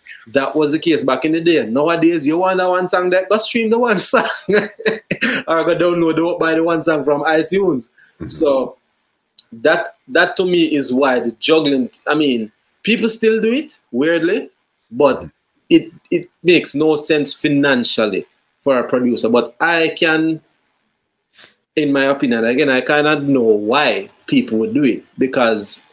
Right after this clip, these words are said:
Speaker 1: again, all right, it's like back then when I, earlier when I mentioned when Danny started his, his distribution, and it didn't matter to him how the song them sound, him just need to put out stuff because it's quantity. Nowadays, that is the case.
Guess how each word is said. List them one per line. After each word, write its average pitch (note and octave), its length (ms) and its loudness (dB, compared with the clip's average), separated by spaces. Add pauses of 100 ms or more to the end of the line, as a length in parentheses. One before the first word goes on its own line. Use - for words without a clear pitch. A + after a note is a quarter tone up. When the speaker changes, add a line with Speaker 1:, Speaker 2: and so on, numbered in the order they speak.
(280)
Speaker 1:
again, A#2 640 -2
all A#2+ 120 2
right, A2 160 -2
it's B2+ 180 0
like D3 220 0
back D#3 160 0
then D3 160 0
when C3 140 0
I, B2+ 80 -4 (360)
earlier D3 260 2
when C3+ 140 0
I C#3 60 0
mentioned A#2 600 0 (840)
when B2+ 320 0
Danny C3+ 240 2
started B2 400 0
his, F3 360 0
his F3+ 300 0
distribution, C3 720 0
and A#2 120 2
it A#2+ 120 -2
didn't B2+ 220 0
matter D3 260 2
to D#3 180 0
him A2+ 260 -2 (380)
how D#3 140 2
the D#3 100 -2
song B2+ 240 0
them A2 180 -2
sound, A2+ 260 2
him A#2 100 0
just A#2+ 180 0
need A#2+ 140 -2
to C3+ 100 -4
put - 240 0
out A2 220 0
stuff A2+ 240 -2
because A#2 260 0
it's G#2+ 140 0
quantity. C3+ 640 0 (380)
Nowadays, C#3 680 -2
that G#2 220 -4
is G#2+ 140 -2
the A#2+ 80 0
case. - 500 0